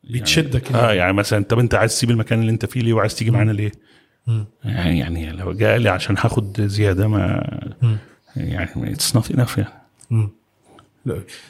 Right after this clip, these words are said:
Speaker 2: طيب، آه، ناس كتير قوي بتتكلم على النجاح عامة، وانت لازم تنجح ومش عارف ايه والكلام ده كله. وانا دايما بقول للضيوف، آه، انا كلمة النجاح دي كلمة عامة، وممكن كل مرحلة في حياتك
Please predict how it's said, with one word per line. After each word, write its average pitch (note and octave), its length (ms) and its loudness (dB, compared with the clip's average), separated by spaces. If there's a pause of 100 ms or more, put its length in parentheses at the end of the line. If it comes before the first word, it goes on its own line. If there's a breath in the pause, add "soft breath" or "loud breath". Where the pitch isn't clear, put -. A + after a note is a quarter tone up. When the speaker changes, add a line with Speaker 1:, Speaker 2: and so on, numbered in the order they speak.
(120)
Speaker 2:
طيب، B2+ 320 2 (240)
آه، A#2+ 320 4
ناس C3 260 2
كتير D#3+ 220 2
قوي D3+ 140 4
بتتكلم C3+ 640 -2
على A#2+ 440 -4
النجاح A2+ 580 -6
عامة، A2+ 420 -8
وانت D#3+ 420 -6
لازم D3 300 2
تنجح D3+ 500 0
ومش D#3 380 0
عارف D3+ 120 0
ايه D3 80 -2
والكلام C#3+ 240 -2
ده C3+ 80 -2
كله. A#2 280 -4 (380 loud breath)
وانا D3 120 4
دايما F3 160 4
بقول D3+ 180 2
للضيوف، C#3 640 -2
آه، A2+ 200 -2
انا A2+ 220 -4 (260)
كلمة E3 260 4
النجاح B2 460 0
دي C3+ 140 0
كلمة C#3 220 0
عامة، C3 460 0
وممكن B2 560 -2
كل C#3+ 200 -2
مرحلة C3 320 -2
في - 100 -10
حياتك B2+ 360 -4